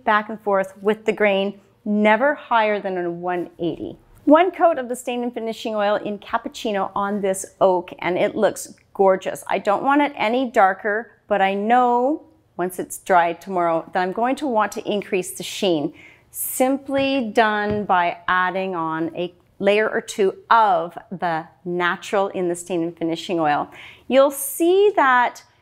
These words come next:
your very first application, like the cappuccino of the stain and finishing oil, you're gonna go through a considerable amount because it's really soaking into the wood fibers here. But when you come along to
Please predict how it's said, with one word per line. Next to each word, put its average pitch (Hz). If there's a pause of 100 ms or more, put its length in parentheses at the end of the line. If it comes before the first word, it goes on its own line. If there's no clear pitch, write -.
(200)
your 220
very 262
first 277 (120)
application, 240 (260)
like 202
the 208
cappuccino 240 (200)
of 226
the 240
stain 247
and 240
finishing 247
oil, 233
you're 254
gonna 392
go 277
through 247
a -
considerable 247
amount 190 (280)
because 202 (240)
it's 226
really 240
soaking 196
into 180
the 180
wood 170
fibers 160
here. - (440)
But -
when 214
you 202
come 294
along 262
to -